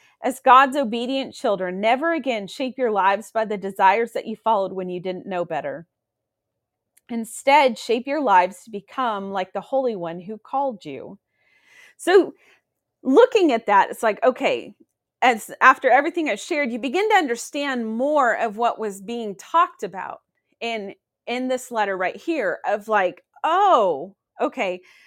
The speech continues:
In the preparation of our hearts and minds, it says for action. So what does it look like to prepare? And it's about opening up the space, partnering with God, being willing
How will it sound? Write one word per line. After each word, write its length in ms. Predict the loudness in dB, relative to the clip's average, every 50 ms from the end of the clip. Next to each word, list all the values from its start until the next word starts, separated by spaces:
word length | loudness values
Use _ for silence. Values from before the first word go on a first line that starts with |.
| _ _ _ _ _ _
In 140 | -2 0 0
the 80 | -2
preparation 760 | -2 -6 -4 -2 -2 -2 0 -2 -4 -4 -4 -6 -8 -10 -10 -8
of 100 | -2 -2
our 100 | -2 -2
hearts 300 | 0 -2 -4 -4 -6 -8
and 100 | -8 -6
minds, 240 | -6 -8 -8 -10
it 160 | -12 -14 -14 -6
says 320 | -4 -4 -4 -4 -6 -14 -20 -20 -20 _ _
for 220 | 2 4 4 4
action. 540 | 4 2 0 -2 -6 -12 -14 -14 -14 -16 -18 _
So 160 | -10 -8 0
what 160 | 4 4 4
does 120 | 4 2 -2
it 120 | -2 -2
look 180 | -4 -4 -2 -4
like 180 | -4 -4 -6 _
to 80 | -16
prepare? 540 | -16 -16 -16 -16 _ -16 -16 -14 -16 -18 -18 _ -8
And 140 | -6 -6
it's 220 | -6 -6 -8 -8 -8
about 520 | -10 -8 -2 0 2 2 2 2 -2 -2 -4
opening 360 | -4 -4 -4 -6 -8 -8 -6
up 100 | -8 -8 -8
the 80 | -12 -14
space, 380 | -12 -12 -12 -12 -12 -12 -16 _ _
partnering 360 | -4 -4 -4 -4 -8 -10 -10
with 160 | -12 -12 -10
God, 360 | -10 -10 -8 -10 -12 -14 -12
being 440 | -10 -8 -6 -6 -4 -4 -4 -2 -2
willing 480 | 0 0 0 -2 -4 -6 -8 -10 -12